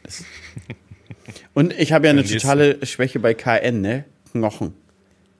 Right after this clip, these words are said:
Speaker 1: Also ich sag nicht Knochen, sondern Knochen. So aus dem Gaumen raus. So. <laughs>
Speaker 2: Wollen wir nochmal bitte?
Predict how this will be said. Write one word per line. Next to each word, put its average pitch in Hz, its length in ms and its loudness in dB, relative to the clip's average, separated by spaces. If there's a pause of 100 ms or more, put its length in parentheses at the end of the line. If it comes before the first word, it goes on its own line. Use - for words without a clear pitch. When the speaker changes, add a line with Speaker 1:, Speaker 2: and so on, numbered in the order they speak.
(160)
Speaker 1:
Also 104 140 -12
ich 98 100 -8
sag 107 200 -2
nicht 113 280 -8
Knochen, 147 600 0
sondern 104 360 -6 (200)
Knochen. 107 360 -6 (920)
So 98 140 -2
aus 90 120 -6
dem 104 100 -6
Gaumen 101 280 0
raus. 90 180 -4
So. 85 140 -12
<laughs> - 40 -20
Speaker 2:
Wollen 117 460 -6 (1400)
wir 131 160 0
nochmal 123 280 -4
bitte? 143 220 -10